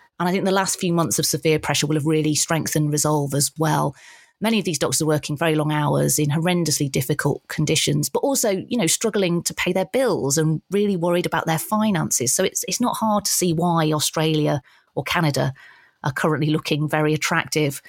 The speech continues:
I think it's almost certain they will back industrial action. And so I think we need to prepare for junior doctors, you know, to be joining their nursing and ambulance colleagues on the picket lines in the next few months. And perhaps one final point to mention, I think we should also remember that junior doctors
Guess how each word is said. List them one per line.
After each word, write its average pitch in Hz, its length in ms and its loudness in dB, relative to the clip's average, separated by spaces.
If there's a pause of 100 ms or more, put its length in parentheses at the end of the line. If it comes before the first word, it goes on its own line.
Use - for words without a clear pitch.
(360)
I 180 120 0
think 160 200 -2
it's - 100 -2
almost 160 300 0
certain 151 260 2
they 151 120 0
will 151 200 0
back 143 240 -4
industrial 143 480 0
action. 143 540 0 (160)
And 151 160 2
so 156 160 2
I 143 40 2
think 147 120 -2
we 151 80 2
need 143 120 0
to - 60 -4
prepare 151 380 0
for - 100 -6
junior 151 360 0
doctors, 151 580 0 (580)
you 165 80 0
know, 156 60 2
to - 80 -4
be 170 100 0
joining 160 320 2
their 160 120 2
nursing 160 400 2
and 151 80 2
ambulance 160 360 2
colleagues 147 400 0
on 147 80 2
the 143 60 0
picket - 340 -4
lines 147 560 0
in 151 200 2
the 156 60 0
next - 400 -2
few 156 160 2
months. 151 580 0 (500)
And 175 160 0
perhaps - 240 -2
one 202 240 0 (160)
final 180 300 0
point 156 340 0 (220)
to 160 140 0
mention, 160 380 2
I 147 40 0
think - 120 -2
we 147 60 -4
should - 100 -2
also 185 220 2
remember 151 360 2
that - 140 -2
junior 165 280 2
doctors 147 500 0